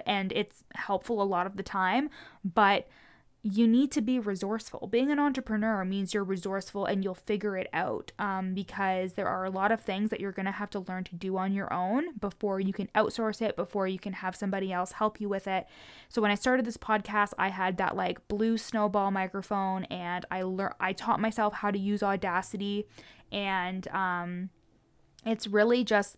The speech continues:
this entrepreneur game is hard, and you do have to teach yourself a lot of different things, and I really lost my train of thought for what I was saying for this,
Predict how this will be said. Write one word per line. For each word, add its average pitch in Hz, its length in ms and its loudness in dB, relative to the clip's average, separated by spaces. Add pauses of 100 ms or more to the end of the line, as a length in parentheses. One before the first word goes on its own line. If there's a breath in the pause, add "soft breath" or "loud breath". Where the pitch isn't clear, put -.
(140)
this 208 140 -4
entrepreneur 233 440 0
game 220 220 0
is 202 100 -4
hard, - 520 -6
and 196 320 -2
you 208 340 -2
do 208 280 -2
have 247 160 -6
to 277 100 -4
teach 208 240 -6
yourself 202 340 -2
a 196 60 -4
lot 185 240 -2
of 185 100 -4
different 196 320 -6
things, 220 500 -2 (380 loud breath)
and 208 140 0
I 196 40 0
really 196 300 2
lost 185 280 0
my 190 100 -4
train 190 220 -6
of 180 100 -6
thought 185 240 2
for 202 100 -2
what 185 140 -2
I 175 80 0
was 180 160 -6
saying 185 240 -4
for 226 120 -4
this, 254 360 -2